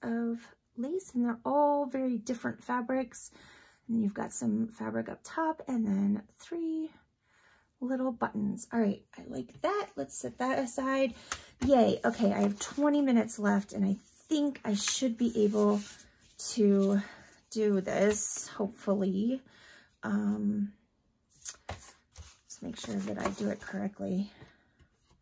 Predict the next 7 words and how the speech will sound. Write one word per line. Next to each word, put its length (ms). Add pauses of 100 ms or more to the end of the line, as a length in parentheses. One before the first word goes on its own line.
(800)
All 60
right, 100
so 140
my, 240 (140)
my 220
goal 600 (380)
is 480